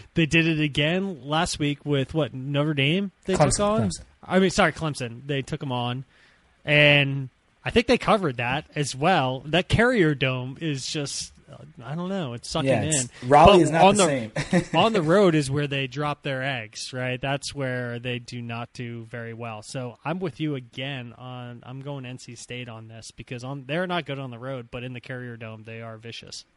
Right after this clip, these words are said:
Speaker 2: I know. It's just so many points. I, I, like I said, I could flip a coin on that game. Anyway, Duke at U V A.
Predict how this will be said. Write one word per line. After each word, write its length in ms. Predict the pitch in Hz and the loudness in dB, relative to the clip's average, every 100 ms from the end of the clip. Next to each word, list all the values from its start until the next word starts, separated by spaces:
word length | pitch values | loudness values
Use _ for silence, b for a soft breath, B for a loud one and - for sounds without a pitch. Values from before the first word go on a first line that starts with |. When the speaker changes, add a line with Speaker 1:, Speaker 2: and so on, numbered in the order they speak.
| - | -8
Speaker 2:
I 120 | 120 | -2
know. 180 | 127 123 | 0 0
It's 100 | 117 | 0
just 200 | 139 - | -2 -2
so 180 | - 139 | -2 0
many 180 | 131 113 | 0 -4
points. 400 | - 117 117 - | -6 -4 -4 -2
I, 80 | 147 | 0
I, 120 | 160 | 4
like 220 | 160 147 | 4 4
I 40 | 131 | 2
said, 180 | 123 120 | -2 -2
I 120 | 143 | 0
could 180 | 156 120 | 0 -2
flip 320 | - 131 113 | -2 -2 -2
a 40 | |
coin 280 | - 117 107 | -4 -2 0
on 80 | 101 | -2
that 160 | 101 | -4
game. 340 | - 92 90 95 - | -6 -6 -6 -8 -2
Anyway, 420 | 139 127 104 98 - B B - | 2 4 2 -2 -10 B B 4
Duke 340 | 180 196 - | 6 6 2
at 260 | 143 151 151 | 4 4 6
U 140 | 147 | 4
V 200 | 135 127 | 4 4
A. 300 | 123 120 120 | 4 4 0